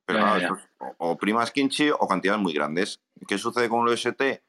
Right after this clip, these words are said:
Speaker 1: Si tú te fijas anoche, las caídas eran, eh, er-, eran diferenciales en muchos exchanges. Habla-, hablamos de, que, de que la diferencia a lo mejor estaba en dos, tres, cuatro céntimos,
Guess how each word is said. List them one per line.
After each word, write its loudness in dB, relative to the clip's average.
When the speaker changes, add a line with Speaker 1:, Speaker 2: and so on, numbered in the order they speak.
Speaker 1:
Si -6
tú -4
te 0
fijas -2
anoche, 0
las 0
caídas 2
eran, -2
eh, -2
er-, 0
eran 2
diferenciales 0
en 0
muchos -2
exchanges. -4
Habla-, 2
hablamos 0
de, 0
que, 2
de -2
que 0
la 2
diferencia 0
a 2
lo 0
mejor 2
estaba 0
en -2
dos, 0
tres, -6
cuatro -2
céntimos, -6